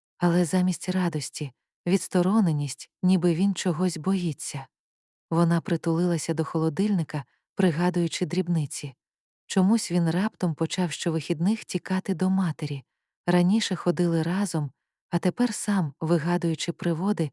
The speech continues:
аби вона залишалась вдома. «Та відпочинь, навіщо тобі тягатися? Мама сама впорається», — щоразу повторював.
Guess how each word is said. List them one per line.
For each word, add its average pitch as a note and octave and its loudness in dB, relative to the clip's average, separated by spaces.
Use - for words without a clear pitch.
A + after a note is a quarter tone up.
аби F3 2
вона E3 2
залишалась F3 -2
вдома. C3 -6
«Та F#3+ 4
відпочинь, F3 0
навіщо E3+ 0
тобі F#3+ 0
тягатися? E3+ -4
Мама E3+ 4
сама E3 0
впорається», — D#3 -2
щоразу E3+ 0
повторював. D3 -4